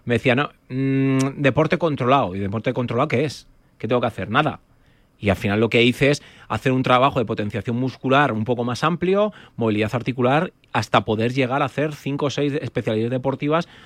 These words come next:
durante mi vida, desde que me diagnosticaron una lesión hasta ahora. Entonces, claro, eso es, eso es una apertura de mente muy importante, pero en ningún momento he dicho, "No, esto no lo puedes hacer".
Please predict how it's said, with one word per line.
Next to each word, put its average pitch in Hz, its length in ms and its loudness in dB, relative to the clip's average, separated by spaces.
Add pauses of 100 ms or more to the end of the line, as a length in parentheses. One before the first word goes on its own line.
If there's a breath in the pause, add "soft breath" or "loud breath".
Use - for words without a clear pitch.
durante 110 420 2
mi 98 160 0
vida, 127 560 2
desde 110 240 -2
que 107 80 -2
me 104 160 0
diagnosticaron 104 520 -2
una 123 100 0
lesión 123 260 -2
hasta 147 200 0
ahora. 110 260 2
Entonces, 104 280 -2
claro, 117 280 2
eso 120 140 0
es, 117 80 -2 (880 loud breath)
eso - 160 -8
es - 20 -6
una 127 100 4
apertura 139 320 4
de 127 60 2
mente 135 240 0
muy 139 120 0
importante, 139 520 0
pero 113 160 2
en 110 60 0
ningún 113 180 2
momento 139 240 2
he - 20 4
dicho, 117 160 -2
"No, 123 140 2
esto 131 200 2
no 143 120 4
lo 127 80 2
puedes 110 180 -2
hacer". 90 260 -10